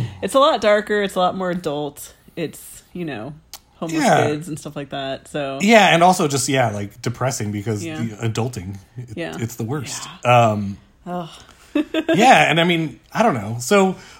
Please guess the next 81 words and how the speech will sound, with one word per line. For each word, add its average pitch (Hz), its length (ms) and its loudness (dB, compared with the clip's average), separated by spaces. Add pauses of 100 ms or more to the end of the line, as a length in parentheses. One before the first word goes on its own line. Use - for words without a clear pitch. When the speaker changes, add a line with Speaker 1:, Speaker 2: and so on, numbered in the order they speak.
(120)
Speaker 2:
but 233 140 4
I, 202 240 2
I 170 100 4
do 170 220 2
know 202 220 4
that 160 140 -4
we 143 160 -2
will 156 300 0
end 143 140 -2
up 127 100 -2
back 127 220 0
in 135 80 -2
Sunnydale. 117 600 0
This 113 180 -6
is 117 100 -4
just 120 240 -6
a 123 40 -4
brief 139 520 -6
romp. 143 420 -4 (500)
Speaker 1:
Well, 233 140 -2
I - 20 -4
think 233 220 -8
some 175 240 -10
of 165 80 -8
this - 120 -12
takes - 220 -14
place - 280 -18
in 185 60 -20
Sunnydale. - 400 -18
I - 40 -16
don't 214 180 -14
think 208 140 -18
it's - 100 -20
all - 300 -14
in. 196 260 -12 (760)
Or 214 60 -10
maybe 466 200 -10
it - 80 -10
doesn't. - 340 -14
I - 100 -16
don't 180 120 -14
know. 156 240 -18
Speaker 2:
And, 190 140 2
and 214 160 0
Speaker 1:
I 214 60 6
Speaker 2:
at 175 40 -2
Speaker 1:
think 185 60 0
Speaker 2:
least, 247 180 0
Speaker 1:
there's 214 140 4
Speaker 2:
like, - 20 -6
Speaker 1:
a - 60 -2
Speaker 2:
you 170 60 2
Speaker 1:
little 143 180 0
Speaker 2:
know, 135 60 -10
Speaker 1:
bit - 80 -16
of - 140 -14
both. - 140 -20
Speaker 2:
Buffy 165 220 -2
gets 156 160 0
away 139 140 4
from 151 140 -2
the 127 60 0
Hellmouth, 107 460 -2
but 117 120 -2
I 120 40 0
mean, 127 300 2 (260)
that 208 140 0
Speaker 1:
Yeah. 202 60 -2
Speaker 2:
probably 392 260 6
is, - 500 -8
is 131 120 -4
bad 143 260 4
news 147 240 2
for 139 100 -2
the 117 80 0
residents 113 500 -2
of 107 80 -8
Sunnydale. 90 540 -10
Speaker 1:
Well, 339 220 -6
they 247 180 -8
have 175 340 -10